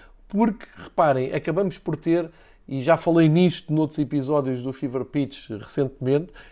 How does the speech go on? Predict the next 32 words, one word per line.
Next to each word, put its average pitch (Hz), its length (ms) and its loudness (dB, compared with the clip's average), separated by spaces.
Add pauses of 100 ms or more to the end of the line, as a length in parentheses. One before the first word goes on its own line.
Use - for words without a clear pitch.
(160)
acabamos 175 380 0
por 170 160 -6
ter 151 80 2
uma 156 180 2
primeira 180 380 0
divisão, 131 340 -2
uma 143 160 -2
segunda 165 260 -6
divisão, 139 600 -4 (500)
em 175 240 2
que 165 500 0
nas 139 240 -2
retas 185 400 -2
finais 160 300 -4
de 156 60 -16
campeonato, 139 480 -6
nas 110 80 -10
segundas 170 360 -4
metades 135 500 -2 (340)
de, 117 600 0
dos 127 160 -8
campeonatos, 131 640 -4 (500)
temos 160 280 2
uma 165 200 2
mão 190 260 2
cheia 170 560 0 (300)
de 147 120 0
clubes 151 560 -2
a 160 80 -2
jogarem 151 340 0
para 156 280 0
nada, 110 440 -4